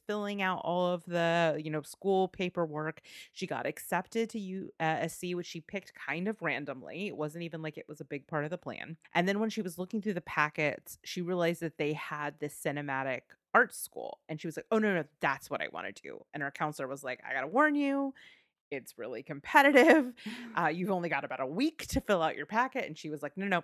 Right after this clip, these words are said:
Speaker 1: that's what I wanna do." And so she, it says she worked harder than she's ever worked in high school, and she got her packet together. She sent it in, and she got accepted.
Speaker 2: Oh, wow.
Speaker 1: Yes. And she went in on sort of it, like, there's different tracks, apparently, and hers was a writing track.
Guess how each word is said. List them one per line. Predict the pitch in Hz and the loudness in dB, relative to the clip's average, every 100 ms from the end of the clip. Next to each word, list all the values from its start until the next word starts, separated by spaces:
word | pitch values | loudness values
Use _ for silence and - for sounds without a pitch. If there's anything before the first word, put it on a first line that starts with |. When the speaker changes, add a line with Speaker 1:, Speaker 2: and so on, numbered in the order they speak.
| _ | _
Speaker 1:
that's | 147 143 | -2 2
what | 175 | 2
I | |
wanna | 170 175 | 2 0
do." | 165 143 | -2 -6
And | 147 | -8
so | 156 | -12
she, | - 170 | -10 -8
it | 147 147 | -8 -8
says | - 185 170 | -2 -2 -2
she | - | -6
worked | 147 165 151 - | -6 -6 -8 -4
harder | 151 180 | -2 0
than | 196 185 | -2 -6
she's | 156 - - | -8 -8 0
ever | 170 262 | 2 4
worked | 247 233 - - | 2 -2 -4 -6
in | 180 | -2
high | 180 151 | -2 -4
school, | - 151 139 - - | -6 -6 -6 -6 -10
and | 147 | -14
she | - 143 139 - _ _ _ | -12 -12 -12 -16 _ _ _
got | - 202 | 2 2
her | 240 | 2
packet | 226 208 220 | -2 -4 -4
together. | 160 147 147 139 _ _ _ | -6 -4 -4 -6 _ _ _
She | - 139 | -20 -4
sent | 202 214 | 0 2
it | 190 | 2
in, | 165 160 - | 0 -2 -8
and | 147 | -10
she | 135 135 | -12 -4
got | 143 131 | -2 0
accepted. | 135 - 110 - - - | -2 -6 -10 -8 -14 -10
Speaker 2:
Oh, | 220 | -10
wow. | 175 175 160 - 170 _ _ _ _ | -8 -10 -10 -10 -14 _ _ _ _
Speaker 1:
Yes. | 127 139 113 - - | -2 -2 -2 -8 -12
And | 170 156 | -8 -6
she | - | -6
went | 180 196 208 | -4 -2 -4
in | 208 - | -4 -6
on | 160 160 | -6 -6
sort | 147 151 | -6 -8
of | 147 147 | -8 -8
it, | 143 | -8
like, | 143 - | -8 -6
there's | 170 | -6
different | - 165 160 | -6 -8 -8
tracks, | - - 110 269 - 294 | -8 -4 -4 -4 -6 -6
apparently, | - 330 339 320 320 | -4 -6 -4 -4 -4
and | - 165 156 | -4 -4 -2
hers | 180 170 170 | 0 0 -2
was | 160 | -6
a | 156 | -8
writing | 131 123 117 78 - | -6 -6 -6 -12 -16
track. | - - - - | -8 -6 -6 -10